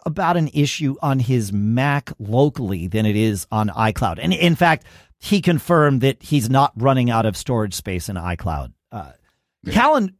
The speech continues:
Speaker 1: calendar
Speaker 2: Right.
Speaker 1: events don't generally take up a lot of storage space. They're just usually just text. You can add lots of text to them. You can also add images to calendar events. I don't know if you knew that, but you can. And so that sometimes will get you there.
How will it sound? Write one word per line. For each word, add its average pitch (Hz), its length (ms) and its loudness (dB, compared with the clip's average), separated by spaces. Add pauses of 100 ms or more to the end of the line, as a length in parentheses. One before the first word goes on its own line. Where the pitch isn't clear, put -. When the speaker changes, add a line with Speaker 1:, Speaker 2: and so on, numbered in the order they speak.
Speaker 1:
calendar 285 320 4
Speaker 2:
Right. 208 80 2
Speaker 1:
events 190 220 2
don't 208 200 2
generally 185 380 2
take 170 240 2
up 208 220 4
a - 20 2
lot 113 220 4
of 92 80 -4
storage 92 400 -2
space. 90 560 -6
They're 110 200 -2
just 139 520 0
usually 127 640 2
just 104 280 -4
text. - 480 -2 (300)
You 135 100 -2
can 135 120 4
add 120 140 4
lots 117 300 2
of 98 80 -4
text 104 300 -4
to 90 60 -12
them. 110 280 -6
You 175 140 -4
can 226 560 0
also 151 500 0
add 127 320 0
images 104 540 0
to 98 100 -10
calendar 92 460 -2
events. 87 340 -8
I - 20 -10
don't 78 80 -6
know 80 60 -6
if 78 140 -10
you 80 40 -6
knew 73 220 -8
that, 71 340 -14
but - 160 -12
you 90 120 -12
can. 92 560 -10 (440)
And 175 160 2
so 214 200 2
that 185 320 0 (140)
sometimes 139 880 0
will 147 380 -4
get 117 220 -4
you 95 40 -8
there. 87 220 -6